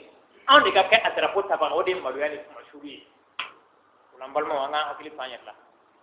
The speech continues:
Avril, poisson d'avril, silamɛya jogo tɛ. Silamɛya tɛ nkalon fɛ, a tɛ mɔgɔ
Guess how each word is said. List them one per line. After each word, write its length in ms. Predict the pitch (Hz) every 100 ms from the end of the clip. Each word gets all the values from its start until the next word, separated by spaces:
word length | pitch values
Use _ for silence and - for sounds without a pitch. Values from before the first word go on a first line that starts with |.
| _ -
Avril, 500 | 147 151 156 143 - - _ _ -
poisson 280 | 170 175 165
d'avril, 520 | 160 156 165 151 110 - - _
silamɛya 400 | 151 139 147 156
jogo 180 | 143 135 -
tɛ. 60 | 156 - _ _ -
Silamɛya 340 | 151 156 190
tɛ 140 | 196 -
nkalon 240 | 151 160 -
fɛ, 80 | 147 143 - - -
a 40 | 202
tɛ 80 |
mɔgɔ 220 | 208 151